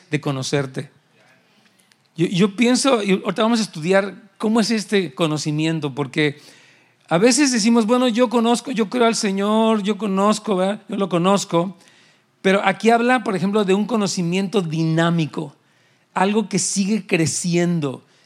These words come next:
Mientras van pasando los años, vamos creciendo en conocimiento de Dios, y en ese conocimiento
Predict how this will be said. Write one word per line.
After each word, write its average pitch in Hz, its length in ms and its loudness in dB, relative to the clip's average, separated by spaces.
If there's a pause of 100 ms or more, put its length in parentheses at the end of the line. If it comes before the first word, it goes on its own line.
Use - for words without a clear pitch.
Mientras 156 260 -2
van 202 200 0
pasando 214 440 0
los 196 300 -2
años, 180 680 -2 (300)
vamos 196 340 2
creciendo 180 840 -2
en 170 200 -2
conocimiento 160 1000 -2
de 151 120 -2
Dios, 151 380 -2 (360)
y 175 140 2
en 196 80 6
ese 254 200 2
conocimiento 208 920 2